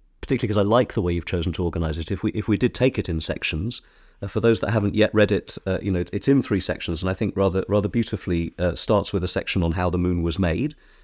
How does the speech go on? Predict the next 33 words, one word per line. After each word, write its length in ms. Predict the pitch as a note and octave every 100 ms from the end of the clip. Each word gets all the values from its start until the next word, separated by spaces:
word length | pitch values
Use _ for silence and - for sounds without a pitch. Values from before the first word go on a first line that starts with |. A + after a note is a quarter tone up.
| -
And 80 | -
I 40 |
think 120 | F2+ F2+
we 80 |
all 100 | G2+
have 140 | F#2+ F2
some 120 | -
questions 300 | F#2 - F2+
about 200 | E2 E2+
that, 240 | F#2 E2+
and, 180 | E2+ E2+ - _ _ _
and 100 | F#2
then 80 | F#2
how 120 | G2
the 100 | F#2
moon 220 | F#2 F#2 F2+
made 180 | F2+ F#2+
us, 460 | E2+ - - -
which, 240 | E2 - -
again, 520 | D#2 G#2+ E2 D2 D#2 -
as 120 | E2+
a 60 |
narcissistic 720 | D#2+ E2+ - - G2+ - -
species, 560 | - A2 G#2 - D#2+ - _ - - _ -
uh, 180 | E2+ D#2+
we, 160 | F#2+ F2
we're 220 | F#2+ F2+
all 120 | F2+
concerned 460 | E2+ F2 E2 F2+ E2
with. 160 | D#2+ E2+
And 120 | F2+
then 100 | F2+
finally, 520 | G#2 F#2 F2 D#2